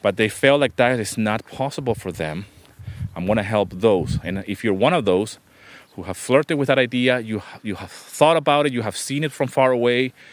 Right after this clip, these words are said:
you're still in the fence because you say you don't have the experience, you don't know about email marketing, you don't know about content creation, you don't wanna get on camera, you don't wanna go and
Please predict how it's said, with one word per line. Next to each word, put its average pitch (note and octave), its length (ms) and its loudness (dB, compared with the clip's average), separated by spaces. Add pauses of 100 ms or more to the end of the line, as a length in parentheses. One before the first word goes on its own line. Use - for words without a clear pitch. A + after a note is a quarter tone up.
(200)
you're F2+ 140 -6
still A#2+ 300 0
in C#3 80 -2
the A#2+ 60 2
fence A#2+ 300 0
because - 300 -6
you G2 60 -8
say A2+ 200 -2
you G#2+ 200 -2
don't B2 240 0
have A#2+ 180 -2
the A#2+ 80 -2
experience, A2+ 560 -4
you G2 80 -2
don't B2 180 2
know A#2 140 2
about G#2+ 240 0
email G2+ 240 -2
marketing, G2+ 500 -2
you F2+ 140 -4
don't C3+ 240 2
know A2+ 140 0
about G2 180 0
content F#2 340 -4
creation, F#2+ 560 -4 (640)
you G2+ 140 -2
don't D3 120 6
wanna D3+ 200 2
get A#2 160 0
on A2 100 -4
camera, A2 420 0
you G#2 280 -2
don't D#3+ 240 4
wanna C3+ 240 0
go A#2 200 4
and A2+ 160 -2